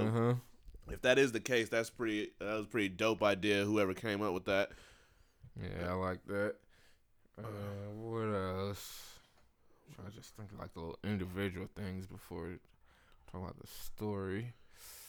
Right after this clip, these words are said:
Speaker 2: Um, let's see, I mean, the soundtrack itself, it was great the way it played into the movie, even
Speaker 1: Oh,
Speaker 2: though
Speaker 1: yeah.
Speaker 2: the first one is more memorable 'cause it actually had, like, more songs I knew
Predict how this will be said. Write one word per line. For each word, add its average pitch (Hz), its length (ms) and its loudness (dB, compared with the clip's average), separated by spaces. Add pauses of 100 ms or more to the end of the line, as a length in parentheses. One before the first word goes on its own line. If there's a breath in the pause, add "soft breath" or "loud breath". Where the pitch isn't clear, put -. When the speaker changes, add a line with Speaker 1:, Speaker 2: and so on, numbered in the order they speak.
(180)
Speaker 2:
Um, 117 680 -4 (340)
let's - 220 -12
see, 120 100 -2
I 120 40 0
mean, 127 340 2 (680 loud breath)
the 117 80 -14
soundtrack 175 800 6
itself, 165 500 4
it 135 60 6
was 123 240 0 (120)
great 131 500 6
the 113 60 -4
way 113 160 4
it 104 120 0
played 120 280 2
into 113 200 -2
the 107 100 0
movie, 110 440 4
even 101 160 2
Speaker 1:
Oh, 98 60 4
Speaker 2:
though 92 280 4
Speaker 1:
yeah. 101 80 2
Speaker 2:
the 110 80 -2
first 131 360 2
one 110 140 -2
is 98 100 -4
more 107 280 0
memorable 104 600 0
'cause 92 160 -8
it 98 40 0
actually 107 260 0
had, 104 80 2
like, 92 160 0
more 107 240 -4
songs 104 480 -2
I 92 140 0
knew 101 580 0